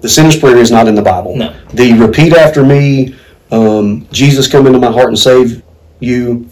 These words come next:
Speaker 1: or "save me." Um, you read it on the back of the card, or the preacher says, "Repeat this after me," or "raise your hand if you want to be saved." Now, those things are not scripturally based, uh, in anything.
Speaker 2: But there's people in Africa, China,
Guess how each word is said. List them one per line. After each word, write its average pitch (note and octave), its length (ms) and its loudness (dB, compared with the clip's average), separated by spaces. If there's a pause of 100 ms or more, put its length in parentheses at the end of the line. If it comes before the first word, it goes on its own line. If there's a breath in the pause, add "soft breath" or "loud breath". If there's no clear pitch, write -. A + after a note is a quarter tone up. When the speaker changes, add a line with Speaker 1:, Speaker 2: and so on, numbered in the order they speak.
(140)
Speaker 1:
or G#2+ 140 -2
"save B2+ 300 2
me." A#2 340 0 (440 loud breath)
Um, G2 380 -14 (920)
you A2+ 160 -6
read A#2+ 160 -2
it A#2+ 60 -2
on B2 100 0
the A#2+ 60 0
back A2+ 140 2
of A2 60 -2
the G#2 60 -4
card, B2 280 0
or A2 40 0
the G#2 80 -4
preacher A#2+ 320 -4
says, - 380 -4 (160)
"Repeat A#2 280 -6
this A#2 160 -2
after A#2 220 -2
me," A2+ 240 0
or G2+ 200 -2
"raise A#2 240 0
your A#2 80 -4
hand A#2+ 280 -2
if A2+ 80 -4
you A2 80 -2
want A2+ 140 0
to G#2+ 40 -4
be G#2+ 80 -4
saved." A#2 480 -2 (400 loud breath)
Now, A#2 80 -10
those D3+ 200 2
things D#3+ 220 2
are B2 100 2
not A#2 280 -2
scripturally B2 800 -2
based, G#2 560 -4 (220)
uh, G#2 180 -2
in G2+ 220 -6
anything. G#2+ 580 -6
Speaker 2:
But - 460 -10 (380 soft breath)
there's C#3+ 220 -8
people C3+ 320 -8
in A2 80 -12
Africa, D3 460 -4 (1700)
China, C#3 460 -6